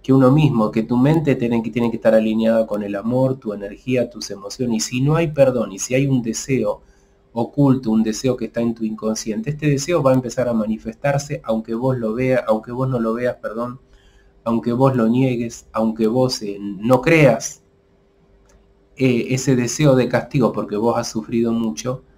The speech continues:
va a hacer que des pasos inapropiados, o que estés haciendo cosas que vos no entendés por qué las haces, cosas, por ejemplo, decirle algo a tu pareja para que le duela, para que se sienta culpable.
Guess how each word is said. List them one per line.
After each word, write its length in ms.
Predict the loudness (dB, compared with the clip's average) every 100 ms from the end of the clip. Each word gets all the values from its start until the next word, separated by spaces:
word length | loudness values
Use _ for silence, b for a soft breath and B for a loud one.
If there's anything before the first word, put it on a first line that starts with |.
| b b b _ _ 0
va 100 | 2
a 20 |
hacer 380 | 2 -2 -2 -2
que 320 | -2 -4 -6
des 240 | -6 -6 -2
pasos 400 | -2 -2 -2 -4
inapropiados, 880 | -4 -4 -4 -4 -4 -6 -6 -8 -8
o 80 | -6
que 120 | -4
estés 180 | -2 0
haciendo 460 | 0 -2 -2 0
cosas 320 | 0 -2 -2 -4
que 160 | -6
vos 200 | -4 -2
no 120 | -2
entendés 360 | -2 -6 -10 -12
por 220 | -12 -14
qué 100 | -14
las 260 | -14 -14 -14
haces, 260 | -16 -16
cosas, 480 | -10 -8 -4 -6 -8 b b b _
por 120 | -20 -6
ejemplo, 360 | -4 -4 -4
decirle 500 | -6 -6 -4 0 2
algo 280 | 2 0 -2
a 60 | -4
tu 100 | -6
pareja 340 | -6 -4 -4
para 260 | -4 -4 -6
que 200 | -10 -10
le 140 | -6
duela, 440 | 0 2 2 -2 -6
para 180 | -10 -12
que 100 | -16
se 140 | -16
sienta 340 | -16 -14 -16
culpable. 640 | -16 -16 -6 -4 -4 -8